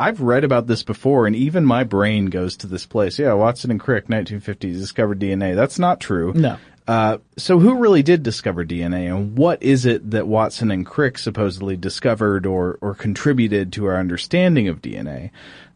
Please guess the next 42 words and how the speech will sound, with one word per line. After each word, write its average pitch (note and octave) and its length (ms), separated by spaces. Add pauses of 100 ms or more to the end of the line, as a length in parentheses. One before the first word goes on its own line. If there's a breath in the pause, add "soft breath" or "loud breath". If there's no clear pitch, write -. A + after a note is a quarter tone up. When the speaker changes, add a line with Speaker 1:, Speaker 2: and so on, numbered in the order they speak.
(100)
Speaker 1:
Uh, A2+ 280
one D3 340
interesting F#3 460
fact A#2 320
to A2+ 60
point G#2+ 300
out, F#2 240 (680 soft breath)
people A#3+ 380
knew D#3+ 300
about A#2+ 280
heredity A2 840
before A2 560
they G#2 120
knew F#2+ 200
about F2 320
D F#2+ 180
N E2 100
A, F#2 440
and A2 200
this B2 180
is A#2+ 100
a G#2 40
thing A2+ 280
that G2+ 180
can G#2 240
easily C#3+ 400
be G2+ 140
lost G#2+ 340
because G2+ 240
we B2+ 120
now F3+ 340
equate A2 840
D G2 200
N F2 100
A E2+ 200
in E2+ 140
standard F#2 400
conversation F#2+ 640
with E2+ 140
the G2+ 140
idea F2+ 440
of, E2+ 180